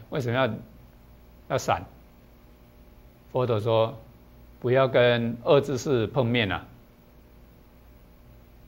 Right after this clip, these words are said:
啊，跟恶知识碰面，我们只是对三宝越来越没有信心啊，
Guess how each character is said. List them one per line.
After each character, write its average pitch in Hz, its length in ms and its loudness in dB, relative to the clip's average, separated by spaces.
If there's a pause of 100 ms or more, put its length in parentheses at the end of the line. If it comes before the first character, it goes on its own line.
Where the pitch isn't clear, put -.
(100)
啊， 113 200 -2
跟 113 160 4
恶 180 140 8
知 160 140 2
识 160 120 2
碰 156 180 6
面， 147 260 4
我 107 120 0
们 113 120 0
只 110 160 -4
是 127 340 2
对 135 200 6
三 139 240 2
宝 98 260 4
越 143 140 2
来 117 100 4
越 123 140 0
没 117 120 2
有 113 100 0
信 113 200 -4
心 110 240 -4
啊， 90 220 -6